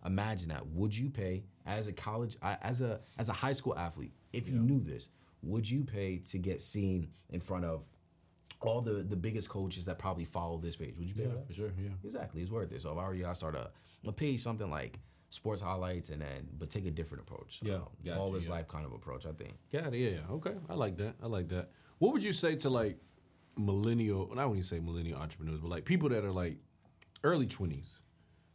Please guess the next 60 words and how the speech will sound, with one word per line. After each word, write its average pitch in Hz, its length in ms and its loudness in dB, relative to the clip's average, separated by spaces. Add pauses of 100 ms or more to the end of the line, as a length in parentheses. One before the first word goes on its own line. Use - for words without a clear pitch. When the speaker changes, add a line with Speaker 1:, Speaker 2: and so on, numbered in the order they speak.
Speaker 2:
you 95 140 2
know, 80 180 0
'cause 90 280 -2 (440)
I 135 60 4
think 135 240 6
the 113 100 2
great 143 340 4
thing 123 180 6
about 107 220 2
today's 104 280 2
world 95 220 4
is 95 60 2
you 110 100 0
can 95 120 2
literally 95 280 2
start 90 400 -2
early 87 440 0
on 85 100 -4
social 82 340 -4
media. 73 260 -4
Speaker 1:
No, 85 120 -2
Speaker 2:
I - 100 -8
think 90 60 -2
the 104 60 -2
Speaker 1:
one 90 60 0
hundred 80 80 -2
percent. - 60 -8
Speaker 2:
challenge 98 440 2
is, 82 280 -2 (340)
is 82 120 -4
so 101 280 2
many 87 200 2
things 78 280 -4
to 73 80 -6
do. 62 180 -6 (680)
And, 80 420 -2 (260)
I - 60 0
mean, 139 220 8
it, - 60 -2
it 156 100 4
affects 110 340 0
people 95 300 2
that 90 120 2
are 82 300 -4
not, 95 300 -2 (240)
you 95 100 2
know, 67 220 -4 (140)
in 80 120 -4
their 78 120 -2
twenties. 73 360 -6
It 85 80 -4
affects 82 240 -4
people 76 420 -4
even 80 220 0
older. 85 220 4
But 76 140 0
I 90 60 4
think 92 220 0
it 85 300 -4
definitely, 87 720 2